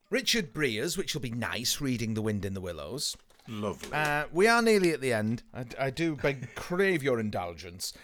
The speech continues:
Speaker 1: And then read by Andrew Sachs, this, The Willows at Christmas, which I'm, I'm not aware of this. Are you
Speaker 2: Is
Speaker 1: aware
Speaker 2: that
Speaker 1: of this?
Speaker 2: I'm not
Speaker 1: It
Speaker 2: aware of
Speaker 1: is.
Speaker 2: it. Now, is that,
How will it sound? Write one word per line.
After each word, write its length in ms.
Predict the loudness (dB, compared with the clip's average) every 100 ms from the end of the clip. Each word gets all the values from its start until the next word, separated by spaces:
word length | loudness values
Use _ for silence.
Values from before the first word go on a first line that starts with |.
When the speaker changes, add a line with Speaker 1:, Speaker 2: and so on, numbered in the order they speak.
| -10 -4
Speaker 1:
And 120 | 0
then 140 | 2
read 200 | 2 2
by 160 | 4 4
Andrew 260 | 4 0 0
Sachs, 400 | 0 -2 -4 -2
this, 240 | 0 0
The 160 | 0 2
Willows 480 | 4 4 4 2
at 120 | -2 -4
Christmas, 680 | 0 0 0 -4 -4 -8 -10 -18 -20 -8
which 240 | -4 -2 2
I'm, 240 | 2 2 0
I'm 260 | 0 2
not 160 | 0 2
aware 560 | 0 2 2 4 2 2
of 220 | 0 -4
this. 480 | -8 -4 -4 -6 -8 _ _ _ -6
Are 80 | 0
you 260 | 2 4
Speaker 2:
Is 80 | 6
Speaker 1:
aware 180 | 6 6
Speaker 2:
that 60 |
Speaker 1:
of 100 | 2 -2
this? 400 | -6 -8 -12 -18 _ 0
Speaker 2:
I'm 200 | 0 2
not 140 | 2
Speaker 1:
It 120 | 4
Speaker 2:
aware 280 | 6 8 8
of 100 | 6
Speaker 1:
is. 80 | 4
Speaker 2:
it. 60 | 4
Now, 160 | 4 6
is 140 | 6
that, 260 | 4 4